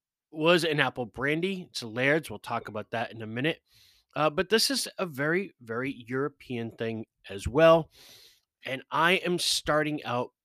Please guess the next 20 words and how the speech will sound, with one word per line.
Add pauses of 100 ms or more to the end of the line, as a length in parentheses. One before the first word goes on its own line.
by
drinking
some (200)
Calvados. (1400)
Now, (140)
Calvados (1800)
is, (160)
it's
an
A
O
C (280)
in
France.
It's
actually
Normandy. (300)
So
it's
a,